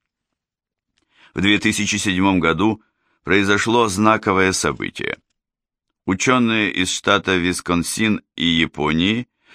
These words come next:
сумели превратить обычные клетки человеческой кожи в стволовые клетки – для чего пришлось перепрограммировать их гены. Будем надеяться, что когда-нибудь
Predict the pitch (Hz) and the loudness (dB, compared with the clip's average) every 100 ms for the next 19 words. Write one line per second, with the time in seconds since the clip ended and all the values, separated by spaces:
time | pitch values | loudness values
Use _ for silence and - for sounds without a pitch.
0 | - - 113 170 165 139 123 113 113 131 | -16 -2 2 2 2 0 0 2 0 -2
1 | 131 - 190 113 113 98 92 87 98 95 | -4 -2 0 0 -2 0 0 0 0 0
2 | - 87 80 85 85 87 87 82 - 82 | 0 -6 -2 0 0 0 -2 -6 -4 -4
3 | - 143 151 - 123 - _ _ - - | -2 -2 -2 0 -2 -4 _ _ -14 -12
4 | - 135 151 156 135 98 78 67 67 58 | -2 0 2 2 2 0 0 -4 -6 -6
5 | - - - _ _ _ - 85 82 98 | -8 -16 -16 _ _ _ -6 -6 0 0
6 | 107 95 87 95 92 - 85 87 - 85 | 0 -2 -2 0 -2 0 0 0 0 -4
7 | 78 82 80 92 101 98 92 - 82 82 | -2 0 0 0 0 0 -2 -4 -4 -4
8 | - 80 82 69 50 - _ _ _ _ | -6 -6 -2 -2 -2 -12 _ _ _ _
9 | _ _ _ _ _ _ 80 82 80 82 | _ _ _ _ _ _ -4 -2 0 0
10 | 82 80 82 73 - 78 - 80 78 80 | 0 2 0 0 -6 -8 -4 -6 -2 -4
11 | 78 101 104 67 - - | 0 -2 -2 -6 -10 -14